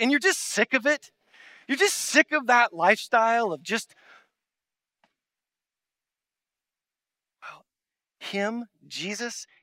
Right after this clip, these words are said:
his love for you is the only remedy, because in the face of that kind of love, you look at his love for you in the face of that.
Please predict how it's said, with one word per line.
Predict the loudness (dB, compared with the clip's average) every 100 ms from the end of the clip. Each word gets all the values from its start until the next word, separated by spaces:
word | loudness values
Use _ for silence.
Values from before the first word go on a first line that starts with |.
| _
his | -4 -4 -4
love | -10 -6 -6 -8
for | -10 -12
you | -10 -10 -12 -16 -20 -20 _ -12
is | -12 -12 -16 -16
the | -12 -12 -12
only | -8 -6 -4 -6 -8 -12 _ _ _ _ -16
remedy, | -14 -14 -18 -20
because | -20 -20 -20 -20 _
in | -16 -16
the |
face | -16 -14 -14 -14
of | -16 -18 _
that | -14 -14 -14
kind | -14 -12
of | -12
love, | -14 -16 -16 -18
you | -20 -20
look | -20 -20 -14
at | -14 -14
his | -18 -20 -18
love | -18 -18 -18
for | -20
you | -18 -18 -18
in | -18 -18
the | -20 _
face | -20 -20 -20
of | -18
that. | -16 -16